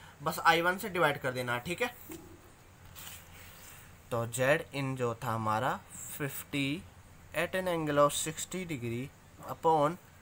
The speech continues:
ये हो जाएगा आई वन की value कितना है, ज़ीरो पॉइंट फ़ाइव, वन हंड्रेड थर्टीन पॉइंट वन टू इतने degree। तो जेड इन जो हो जाएगा, ये हो जाएगा हंड्रेड,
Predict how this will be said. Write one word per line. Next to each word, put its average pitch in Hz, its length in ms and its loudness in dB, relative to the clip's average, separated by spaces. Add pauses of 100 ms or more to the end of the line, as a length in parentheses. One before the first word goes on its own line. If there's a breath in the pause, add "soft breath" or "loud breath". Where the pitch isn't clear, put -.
(460)
ये 143 120 2
हो 143 120 8
जाएगा 143 220 10
आई 143 140 8
वन 147 140 0
की 165 100 -4
value 156 180 2
कितना 165 240 -2
है, 175 140 4
ज़ीरो 139 220 0
पॉइंट 123 320 0
फ़ाइव, 135 640 2 (1500 loud breath)
वन 156 200 2
हंड्रेड 160 380 6
थर्टीन 156 520 0
पॉइंट 151 360 2
वन 123 300 -2
टू 156 240 -8 (120)
इतने 131 260 -4
degree। 120 400 -8 (1500 loud breath)
तो 123 120 2
जेड 143 380 6
इन 202 160 0
जो 185 100 8
हो 165 100 10
जाएगा, 147 260 8
ये 160 140 4
हो 139 100 6
जाएगा 131 240 4 (140)
हंड्रेड, 123 760 2